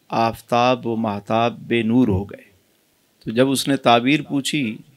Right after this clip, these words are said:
कि इसकी ताबीर क्या है, तो बताया गया कि एक ऐसा बच्चा पैदा होगा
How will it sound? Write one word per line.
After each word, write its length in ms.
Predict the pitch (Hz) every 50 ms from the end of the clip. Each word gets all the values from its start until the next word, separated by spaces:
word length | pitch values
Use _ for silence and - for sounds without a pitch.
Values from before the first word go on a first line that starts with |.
| _ _ _ _ _ _ _ _ _ _ _ _ _ _ _ _ _ _ _ _ -
कि 60 | 131
इसकी 260 | 120 110 - - - 110
ताबीर 480 | - - 107 107 104 110 123 135 139 135
क्या 160 | - 147 135 127
है, 220 | 113 98 95 - - - _ _ _ _ _ _ _ _ _ _ _ -
तो 100 | 117 107
बताया 400 | 107 107 98 104 107 110 117 127
गया 280 | 123 120 110 107 104 104 107 - _ _ _ _ _ _ _ _ _ _ _ _ _ _ _ _ _ _ _ _ _ _ _ _ _ _ _ _
कि 80 | - 123
एक 140 | 117 113 - 120
ऐसा 280 | 113 110 - - -
बच्चा 340 | 131 123 120 - - 135 135
पैदा 300 | 127 - 113 110 110 117 117
होगा 340 | 107 104 104 101 - 101